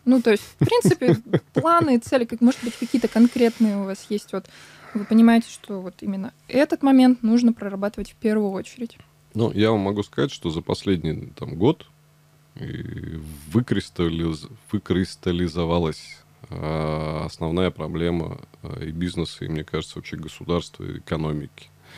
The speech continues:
Speaker 2: И, соответственно, она является главной задачей на двадцать четвёртый год. Это люди.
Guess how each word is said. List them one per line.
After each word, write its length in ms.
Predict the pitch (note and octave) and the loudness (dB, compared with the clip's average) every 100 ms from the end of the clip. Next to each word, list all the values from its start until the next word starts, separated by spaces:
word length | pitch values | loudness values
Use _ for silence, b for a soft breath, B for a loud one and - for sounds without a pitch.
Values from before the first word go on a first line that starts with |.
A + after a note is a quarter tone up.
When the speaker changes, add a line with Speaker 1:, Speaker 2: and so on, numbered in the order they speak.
| B B B B | B B B B
Speaker 2:
И, 240 | - E2+ E2+ | -8 -6 -6
соответственно, 540 | - E2 G2 - - | -6 -4 -2 -4 -4
она 160 | F2 G2 | 0 2
является 400 | E2 E2+ E2 - | 2 0 -4 -4
главной 280 | E2+ E2+ D#2 | -2 -2 -4
задачей 400 | D#2+ D#2+ - - | -4 -6 -8 -10
на 100 | D#2+ | -4
двадцать 260 | D#2+ - | -4 -4
четвёртый 440 | - - F2 - - | -14 -10 -12 -10 -4
год. 260 | A2 - | -2 0
Это 200 | F#2+ - | -2 -2
люди. 260 | D#2 D#2 | -6 -8